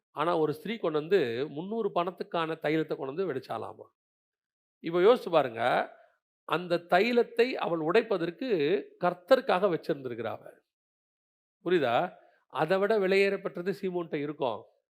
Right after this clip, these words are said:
ஆனா அவன் இதை எடுக்கல. அந்த தைலம் கர்த்தருக்குரியது. அந்த நேரத்தில் அவள் அங்கே வருவாள். ஆண்டவர் சொல்றாரு, இவளை பத்தி இந்த சுவிசேஷம்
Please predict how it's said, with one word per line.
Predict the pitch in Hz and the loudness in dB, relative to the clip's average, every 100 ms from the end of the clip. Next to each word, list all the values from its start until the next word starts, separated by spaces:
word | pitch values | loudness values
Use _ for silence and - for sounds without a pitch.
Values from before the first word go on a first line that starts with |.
| _ _ _ | _ _ _
ஆனா | - 143 160 | -8 -2 -2
அவன் | 147 135 | 0 -4
இதை | 127 | -2
எடுக்கல. | 147 175 160 117 101 - _ _ _ _ _ _ _ | 0 0 0 -2 -4 -10 _ _ _ _ _ _ _
அந்த | - 123 127 120 | -12 -10 -6 -4
தைலம் | - 156 165 190 - | 0 2 2 0 -2
கர்த்தருக்குரியது. | - - 147 131 - 143 135 110 101 - _ _ _ - | -6 -4 -6 -8 -8 -6 -4 -6 -8 -16 _ _ _ -10
அந்த | 139 175 190 175 | -8 -6 -4 -2
நேரத்தில் | 175 180 175 208 | 0 0 -2 -2
அவள் | 151 135 131 | 0 2 0
அங்கே | 123 123 | -2 -4
வருவாள். | 123 139 123 113 - _ _ _ | -2 -2 0 -2 -8 _ _ _
ஆண்டவர் | 135 156 160 147 | -4 -2 -2 -4
சொல்றாரு, | 139 123 123 | -4 -4 -4
இவளை | 139 160 175 165 | -4 0 0 0
பத்தி | 156 151 220 247 | -4 -6 -8 -10
இந்த | 147 139 | -8 -6
சுவிசேஷம் | 123 160 170 170 147 | -4 -6 -6 -4 -4